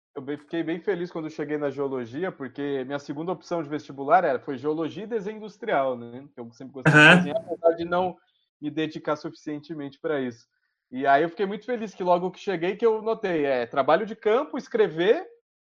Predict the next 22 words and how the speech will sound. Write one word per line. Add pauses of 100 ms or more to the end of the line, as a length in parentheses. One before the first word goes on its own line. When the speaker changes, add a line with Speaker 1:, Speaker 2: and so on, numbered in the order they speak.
(280)
Speaker 1:
e
desenhar.
Basicamente,
são
as
três
Speaker 2:
<laughs>
Speaker 1:
funções
ali
que, (260)
do
começo
do
curso,
pelo
menos. (400)
Então,
pô,
fiquei
bem
grato
e